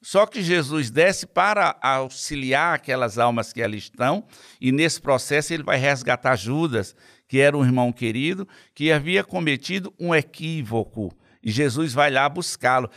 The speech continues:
Mas Jesus vai a essas zonas também,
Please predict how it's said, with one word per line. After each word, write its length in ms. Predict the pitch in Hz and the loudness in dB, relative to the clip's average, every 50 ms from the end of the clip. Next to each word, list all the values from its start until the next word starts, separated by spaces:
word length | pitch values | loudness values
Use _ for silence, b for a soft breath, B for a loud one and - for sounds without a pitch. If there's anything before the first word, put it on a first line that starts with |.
| B B B | B B B
Mas 200 | B 160 170 156 | B 0 2 2
Jesus 340 | 180 196 170 185 233 233 202 | 2 0 0 0 -4 -4 0
vai 260 | 190 202 226 254 254 | 0 2 2 2 2
a 140 | 208 180 165 | 4 4 4
essas 380 | 156 151 139 131 - 143 123 | 4 2 2 0 -2 -4 -4
zonas 380 | 107 123 123 127 123 113 101 - | -2 -2 -2 0 -2 -2 -4 -4
também, 420 | - 117 120 113 110 104 104 92 | -4 -4 -2 -2 -2 -4 -4 -6